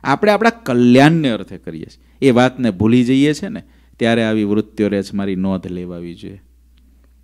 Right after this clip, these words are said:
આપણે આપણા માટે કર્યું છે, એમાં શું નોંધ? આપણે આપણા માટે કર્યું છે, આપણે જાજુ કર્યું, ચાલો, આપણે બહુ જાજુ કર્યું, બહુ જાજુ કર્યું, સવારથી ચ-, ત્રણ જ કલાક ઊંઘ્યા અને આપણે એટલી બધી સેવા કરી, બહુ સેવા કરી, બધુંય કર્યું,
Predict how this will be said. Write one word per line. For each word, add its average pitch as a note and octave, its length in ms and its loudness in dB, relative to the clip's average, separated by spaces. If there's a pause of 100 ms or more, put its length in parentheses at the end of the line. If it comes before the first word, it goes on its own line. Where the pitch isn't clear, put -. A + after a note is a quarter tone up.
(440)
આપણે D#3 280 -2
આપણા D3+ 300 -4
માટે D#3+ 280 -8
કર્યું D#3+ 280 -6
છે, D#3+ 120 -10
એમાં E3+ 160 -6
શું E3 200 -8
નોંધ? G#2 200 -12 (600)
આપણે D#3 240 -8
આપણા D3+ 280 -6
માટે F3 220 -6
કર્યું E3 180 -4
છે, C3 60 -10
આપણે C#3+ 200 -4
જાજુ B2 400 -2
કર્યું, G#2+ 340 -4
ચાલો, C3 340 -2 (260)
આપણે C#3 200 -4
બહુ E3+ 260 2
જાજુ B2+ 320 -4
કર્યું, G#2 260 -6
બહુ D#3 200 -2
જાજુ A#2+ 300 -8
કર્યું, G#2 260 -10
સવારથી C3 460 -6
ચ-, B2+ 180 -12
ત્રણ C#3+ 320 -6
જ - 80 -12
કલાક C3 320 -6
ઊંઘ્યા A2+ 400 -6 (340)
અને C3 120 -4
આપણે B2+ 240 -4
એટલી C#3+ 180 -8
બધી C#3 200 -6
સેવા A#2+ 340 -4
કરી, A2+ 200 -6
બહુ A#2+ 240 -2
સેવા A#2 280 -4
કરી, G#2+ 200 -8
બધુંય G#2 360 -4
કર્યું, F#2 280 -10